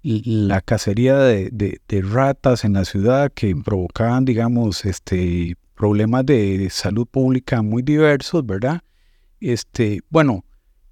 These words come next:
e-, esa de San José que se pretendía europeizado, ¿verdad? Este, describe, eh, las rutinas, ¿verdad? Los, l-, los, los serenos, ¿verdad? Eh, la arquitectura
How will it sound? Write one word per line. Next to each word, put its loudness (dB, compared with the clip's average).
e-, -4
esa 0
de 4
San -2
José -2
que -2
se -2
pretendía -2
europeizado, 0
¿verdad? -4
Este, -4
describe, 0
eh, -2
las 0
rutinas, 2
¿verdad? 2
Los, -2
l-, -4
los, -4
los -2
serenos, 2
¿verdad? 0
Eh, 0
la 0
arquitectura -2